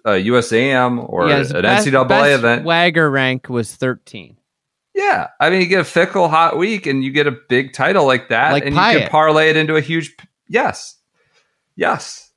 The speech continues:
Speaker 1: And you have a, you have a trophy on the wall that Liv might want. I think in, in your Yana, you don't know what, you, you might not have the sustainable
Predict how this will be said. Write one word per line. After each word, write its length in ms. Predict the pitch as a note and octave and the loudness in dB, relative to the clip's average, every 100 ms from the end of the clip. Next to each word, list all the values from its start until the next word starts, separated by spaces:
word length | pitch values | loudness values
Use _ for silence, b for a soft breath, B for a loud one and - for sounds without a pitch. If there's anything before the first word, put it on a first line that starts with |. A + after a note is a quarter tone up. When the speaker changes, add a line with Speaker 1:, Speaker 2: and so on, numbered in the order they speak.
| _ | _
Speaker 1:
And 160 | - C3+ | -2 -2
you 160 | D3+ C#3+ | 0 0
have 240 | C#3 D3+ | 2 2
a, 180 | A#2+ - - | 0 -2 -6
you 160 | A#2+ | -2
have 200 | C3+ D3 | 0 0
a 60 | C3 | 0
trophy 360 | - D3 F#3 D3+ | 0 -2 0 -2
on 100 | B2+ | -2
the 60 | |
wall 200 | A#2+ B2 | 2 2
that 160 | B2 G#2+ | 2 2
Liv 180 | C3 B2+ | 0 0
might 240 | C3 A2+ | -2 0
want. 420 | C#3+ B3+ D#3+ E3+ - _ _ _ _ _ _ _ _ _ _ _ _ _ _ _ _ _ - | 2 2 2 0 -4 _ _ _ _ _ _ _ _ _ _ _ _ _ _ _ _ _ -4
I 80 | |
think 300 | C#3+ F#3+ F#3 | -2 0 0
in, 160 | F3+ D#3+ | 0 0
in 100 | D3 | 0
your 140 | C#3 | 2
Yana, 320 | C#3 F3+ G3 D#3 | 2 2 2 2
you 60 | |
don't 160 | C#3+ D3+ | 2 2
know 80 | C#3+ | 4
what, 240 | C#3 B2 | 2 2
you, 80 | C3 | -4
you 240 | - B2+ | -6 -4
might 180 | C3+ D#3 | -2 0
not 300 | D3+ C#3 B2 - _ _ - B B B B _ B B B B _ - | 0 0 -2 -14 _ _ -20 B B B B _ B B B B _ -4
have 220 | B2 B2+ | -2 0
the 80 | A#2+ | -2
sustainable 920 | A#2 - B2 C3+ B2 A#2 A2+ E2+ | -4 -2 2 2 2 2 2 0